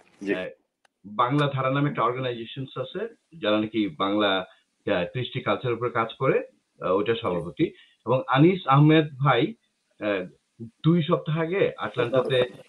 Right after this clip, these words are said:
Speaker 2: ছিলেন, উনি এই টপিকসে কথা বলছেন। হ্যাঁ?
Speaker 1: জি।
Speaker 2: হ্যাঁ।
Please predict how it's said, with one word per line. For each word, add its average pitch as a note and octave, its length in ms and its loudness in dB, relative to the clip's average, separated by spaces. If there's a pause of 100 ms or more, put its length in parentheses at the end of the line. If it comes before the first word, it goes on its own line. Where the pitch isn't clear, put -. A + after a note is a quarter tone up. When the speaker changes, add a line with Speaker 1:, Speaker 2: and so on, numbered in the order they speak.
(100)
Speaker 2:
ছিলেন, E3 220 6
উনি F3 140 6
এই F3+ 260 4
টপিকসে D#3+ 480 2
কথা C#3 220 2
বলছেন। G2 400 -6 (220)
হ্যাঁ? A#3+ 200 -2 (840)
Speaker 1:
জি। E2+ 100 -10
Speaker 2:
হ্যাঁ। G2+ 240 -4